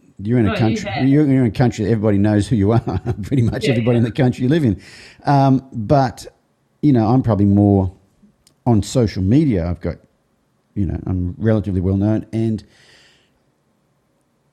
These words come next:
Speaker 1: you, over the years, I've had my detractors, and looking back at some of the things I used to do, I, shit, I'd be, I'd be detracting me <laughs> now too. But
Speaker 2: Yeah.
Speaker 1: over the
Speaker 2: <laughs>
Speaker 1: years, what I have learnt is not everybody who's a detractor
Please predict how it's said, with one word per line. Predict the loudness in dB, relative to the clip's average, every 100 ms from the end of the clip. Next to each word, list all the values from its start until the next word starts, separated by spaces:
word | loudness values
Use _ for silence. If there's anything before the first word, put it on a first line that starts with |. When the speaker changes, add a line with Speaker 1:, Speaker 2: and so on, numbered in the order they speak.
| _ -10
Speaker 1:
you, | -2 0 0 -2 -8 _ _ _ _ _ _ 0
over | 0 2 2
the | 2
years, | 2 2 2 0 -2
I've | -4
had | -2 -2 -4 -6
my | -4
detractors, | -2 -4 -4 -4 -4 -2
and | 0 0 2
looking | 2 2 0
back | 0 0
at | -4
some | -2 0
of | 0
the | 0
things | 0 -2
I | 0
used | -2 -2
to | -2
do, | 0 2
I, | 2 0 -6 _ -14
shit, | -6 -4
I'd | -2
be, | -4 -10 -6
I'd | -4
be | -2
detracting | -2 -2 -2 -2 -2
me | 2
<laughs> | 2
now | 2 2 -2
too. | 0 0 2
But | 2 0 0 0
Speaker 2:
Yeah. | -2 -2 -8 _ _
Speaker 1:
over | 0 2 4
the | 6 6
Speaker 2:
<laughs> | 6
Speaker 1:
years, | 4 4 2 -2 -10 _ -20 -16 -6
what | -2 0
I | 0
have | 0 0 -2 0
learnt | 0 0 0
is | -2 -2
not | 0 0 -2 -2
everybody | -2 0 2 2 2
who's | 2
a | 0
detractor | -4 -2 -4 -4 -6 -6 -8